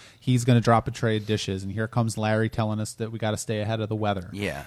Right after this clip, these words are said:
Speaker 1: And he's not asking anything of her. You know, he really is just as low as he can get. I mean, don't forget that scene comes after his suicidal period,
Speaker 2: Yeah.
Speaker 1: where he realizes that there's no escape. There's no way out. He can't even kill
Speaker 2: Yeah.
Speaker 1: himself. And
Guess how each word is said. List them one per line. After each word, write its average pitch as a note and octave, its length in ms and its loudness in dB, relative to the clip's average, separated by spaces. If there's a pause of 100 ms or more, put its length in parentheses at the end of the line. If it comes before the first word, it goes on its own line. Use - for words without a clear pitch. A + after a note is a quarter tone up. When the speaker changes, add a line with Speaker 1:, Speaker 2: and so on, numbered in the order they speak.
(220)
Speaker 1:
And D#3 300 8
he's F#3+ 320 0
not A3 180 6
asking E3+ 380 4
anything A#2 400 -2
of F#2 120 -12
her. A#2 180 -10
You C3+ 100 4
know, C3+ 80 10
he F3+ 220 6
really E3+ 400 6
is B2+ 180 4
just A2 320 0
as G#2+ 300 -8
low G#2+ 300 2
as A#2 100 -2
he A#2+ 120 -6
can G#2 200 -6
get. A#2 180 2
I G2+ 60 2
mean, A#2 120 4
don't D3+ 220 4
forget B2+ 400 2
that A2+ 180 0
scene A#2 280 -2
comes G#2 340 -2
after A2+ 640 0 (220)
his A2+ 180 2
suicidal B2+ 580 4
period, - 360 -8
Speaker 2:
Yeah. F3 180 8
Speaker 1:
where A#2+ 80 10
he C#3 180 4
realizes A2+ 640 4
that A2+ 180 0
there's A#2 220 2
no A#2+ 220 6
escape. - 560 -2 (220)
There's D3+ 240 10
no E3+ 160 8
way F#3 240 8
out. F#3 340 4 (140)
He G#3 100 -4
can't B3+ 220 4
even A3 220 2
kill - 180 2
Speaker 2:
Yeah. G3+ 100 4
Speaker 1:
himself. - 420 -2 (380)
And F#3+ 380 10